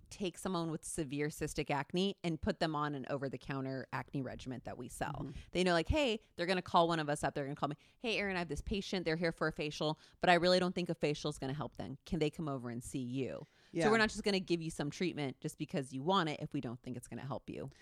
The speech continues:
Speaker 2: Yeah, well, si-, for people who don't know what cystic acne is, maybe
Speaker 1: Okay,
Speaker 2: can
Speaker 1: so
Speaker 2: you
Speaker 1: let's go over
Speaker 2: explain
Speaker 1: the
Speaker 2: it?
Speaker 1: different types of acne. So we're talking about teenage skincare today, um, but in general, acne is the main problem that teenagers face. We can talk about some other ones too.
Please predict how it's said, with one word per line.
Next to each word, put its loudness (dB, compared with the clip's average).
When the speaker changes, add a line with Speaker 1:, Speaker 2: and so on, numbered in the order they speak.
Speaker 2:
Yeah, 6
well, 0
si-, 0
for 0
people 4
who 4
don't 2
know 4
what 2
cystic -6
acne 0
is, -2
maybe -4
Speaker 1:
Okay, -4
Speaker 2:
can 0
Speaker 1:
so 0
Speaker 2:
you -
Speaker 1:
let's 0
go 4
over 6
Speaker 2:
explain 2
Speaker 1:
the 2
Speaker 2:
it? -2
Speaker 1:
different -4
types -6
of -8
acne. -10
So 4
we're 6
talking 2
about 4
teenage 0
skincare -2
today, -2
um, 2
but 8
in 6
general, 6
acne 4
is -2
the -4
main -4
problem -4
that -8
teenagers -10
face. -8
We 0
can 2
talk 2
about -4
some -8
other -8
ones -12
too. -12